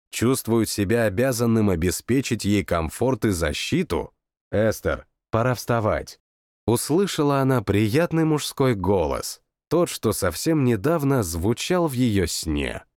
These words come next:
В огромных пустых коридорах с обилием растительности, которые Томас называл улицами,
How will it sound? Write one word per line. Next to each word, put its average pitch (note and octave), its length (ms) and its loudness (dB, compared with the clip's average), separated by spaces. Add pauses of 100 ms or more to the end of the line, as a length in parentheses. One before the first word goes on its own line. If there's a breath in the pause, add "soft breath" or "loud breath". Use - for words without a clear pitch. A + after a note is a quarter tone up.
(960)
В E2+ 120 0
огромных D3+ 560 2
пустых C3 460 0
коридорах A#2+ 600 2
с - 120 -8
обилием A2 520 2
растительности, G#2 960 0
которые E2+ 540 0
Томас B2 420 0
называл F#2 540 0
улицами, A#2+ 600 0